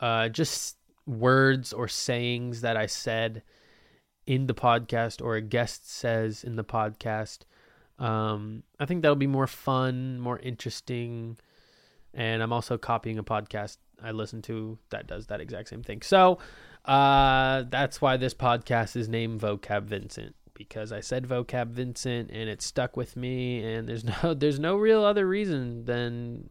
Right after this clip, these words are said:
uh, me calling it Vocab Vincent. So let me write down Vocab Vincent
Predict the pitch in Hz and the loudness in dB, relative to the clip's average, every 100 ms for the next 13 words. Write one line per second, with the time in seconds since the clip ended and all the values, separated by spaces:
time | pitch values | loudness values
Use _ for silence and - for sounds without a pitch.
0 | - 127 123 123 117 120 123 - - - | -14 -8 -6 -4 -4 -6 -10 -18 -20 -20
1 | - - - - - 127 127 127 127 127 | -20 -20 -20 -18 -8 -4 -4 -2 -2 -2
2 | 120 98 123 123 123 117 120 120 - - | -2 -4 -4 -2 -4 -4 -8 -8 -10 -12
3 | - - 123 113 113 117 - - - - | -14 -12 -6 -4 -6 -8 -16 -20 -20 -20
4 | - - - - - - 131 151 170 165 | -20 -20 -20 -20 -20 -10 0 2 4 4
5 | 127 139 170 156 147 139 127 135 143 131 | 6 4 4 2 2 2 0 0 0 -2
6 | 123 139 135 - 123 - | 0 -2 -2 -6 -8 -8